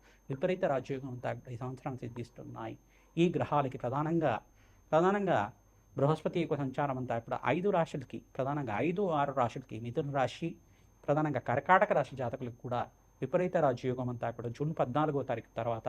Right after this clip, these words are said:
సిద్ధించడానికి ఆస్కారం ఉంటుంది. మిథున రాశి, కర్కాటక రాశి, తర్వాత కన్యా రాశి, తర్వాత ఇక్కడ చూసుకుంటే తులారాశి జాతకులకు కానీ, ధనుసు రాశి జాతకులకు కానీ, ప్రధాన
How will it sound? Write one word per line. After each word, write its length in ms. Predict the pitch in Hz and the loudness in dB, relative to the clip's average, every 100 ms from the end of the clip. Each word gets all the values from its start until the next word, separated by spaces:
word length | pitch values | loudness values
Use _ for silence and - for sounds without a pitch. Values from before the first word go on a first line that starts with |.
| 110 | -6
సిద్ధించడానికి 680 | - 117 127 123 - 127 - | -8 -10 -10 -8 -10 -10 -10
ఆస్కారం 340 | 117 - 123 117 | -12 -10 -10 -8
ఉంటుంది. 340 | 113 120 110 107 _ _ - _ _ | -8 -8 -10 -12 _ _ -20 _ _
మిథున 280 | 143 139 156 | -2 2 2
రాశి, 400 | 139 113 - 135 139 135 | 4 2 0 -4 -6 -4
కర్కాటక 480 | 120 123 143 143 139 | -4 0 0 0 -2
రాశి, 320 | 117 - - 131 139 - - _ | -4 -4 -10 -10 -10 -16 -20 _
తర్వాత 320 | 139 127 127 120 | 0 2 2 0
కన్యా 440 | 113 131 160 185 | -2 0 4 6
రాశి, 380 | 160 120 120 123 - - _ _ - | 6 4 2 -6 -8 -10 _ _ -4
తర్వాత 380 | 143 143 143 135 | 2 4 4 0
ఇక్కడ 220 | 131 147 | -4 -4
చూసుకుంటే 480 | 127 139 - 131 135 110 | -8 -10 -8 -6 -4 -4
తులారాశి 520 | - 147 160 151 143 | -4 0 4 4 2
జాతకులకు 440 | 131 113 - 120 120 | -4 -4 -4 -8 -8
కానీ, 180 | 110 123 - _ _ _ | -8 -8 -10 _ _ _
ధనుసు 320 | 113 143 175 202 | -2 2 2 2
రాశి 260 | 165 143 | 0 -2
జాతకులకు 460 | 135 113 127 120 117 | -2 0 -2 -8 -4
కానీ, 240 | 120 113 127 - _ _ | -2 -2 -6 -10 _ _
ప్రధాన 260 | 123 139 | 0 2